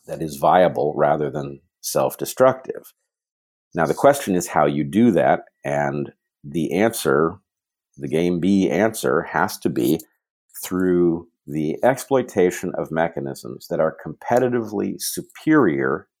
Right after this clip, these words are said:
to the parasitic mechanisms that we face, and therefore spread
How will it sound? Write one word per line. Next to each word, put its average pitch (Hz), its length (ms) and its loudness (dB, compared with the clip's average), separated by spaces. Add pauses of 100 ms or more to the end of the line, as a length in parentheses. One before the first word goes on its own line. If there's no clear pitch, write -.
to - 80 -10
the 73 100 -4
parasitic 90 600 0
mechanisms 76 760 -6 (360)
that 82 180 4
we - 160 -4
face, - 640 2
and 85 220 -6
therefore 78 760 0 (120)
spread 90 800 2